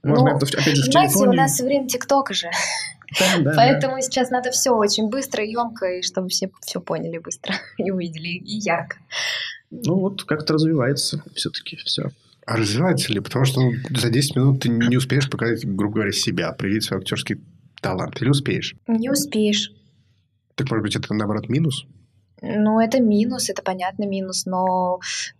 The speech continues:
Speaker 2: что делать? У нас поколение растёт другое совсем. Что поделать? Но обратно мы уже не вернёмся, это явно.
Speaker 3: Ну да, пандемия внесла свои отпечатки.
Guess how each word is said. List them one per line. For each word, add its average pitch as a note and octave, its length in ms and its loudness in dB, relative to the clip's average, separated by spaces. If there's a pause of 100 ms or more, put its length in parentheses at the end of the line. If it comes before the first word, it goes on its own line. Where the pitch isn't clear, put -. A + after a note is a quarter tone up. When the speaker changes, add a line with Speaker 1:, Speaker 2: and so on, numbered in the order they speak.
Speaker 2:
что - 260 0
делать? F3+ 420 0
У F#3 40 -4
нас F3+ 360 -4
поколение F#3+ 560 0
растёт F3+ 340 -6
другое E3+ 360 -8
совсем. E3+ 540 -6 (420)
Что - 240 -10
поделать? F3 480 -6 (140)
Но G3 180 2
обратно A3+ 360 4
мы C4 100 4
уже B3 140 2
не B3+ 120 0
вернёмся, F#3 480 -4
это F3+ 120 -6
явно. D#3+ 260 -6 (800)
Speaker 3:
Ну C3 200 4
да, G#2+ 160 4
пандемия G#2 580 0 (220)
внесла G#2+ 420 0
свои F#2+ 260 -6 (840)
отпечатки. - 540 -8